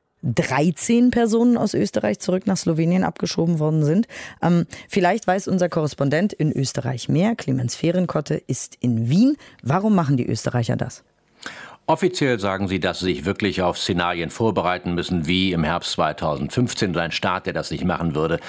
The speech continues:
Speaker 2: würde auch nicht glaubwürdig sein. Das sagt jedenfalls der F P Ö Au-, Innenminister Kickel,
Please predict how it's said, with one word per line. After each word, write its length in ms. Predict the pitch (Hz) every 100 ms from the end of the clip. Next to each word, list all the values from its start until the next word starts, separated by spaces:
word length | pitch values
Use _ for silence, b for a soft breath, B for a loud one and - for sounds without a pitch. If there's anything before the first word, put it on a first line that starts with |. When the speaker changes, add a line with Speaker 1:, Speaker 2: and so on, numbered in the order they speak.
| B B B
Speaker 2:
würde 240 | 85 98
auch 80 | 87
nicht 220 | 87 82
glaubwürdig 560 | 101 98 - 95 85 -
sein. 320 | 90 82 90
Das 180 | 87 82
sagt 260 | 87 76 -
jedenfalls 520 | 85 - 80 80 -
der 240 | 80 71 B B B B
F 260 | 107 - -
P 180 | - 87
Ö 320 | 95 87 82 -
Au-, 220 | 95 113
Innenminister 840 | 110 131 120 110 98 92 - 85
Kickel, 500 | - 175 175 156 139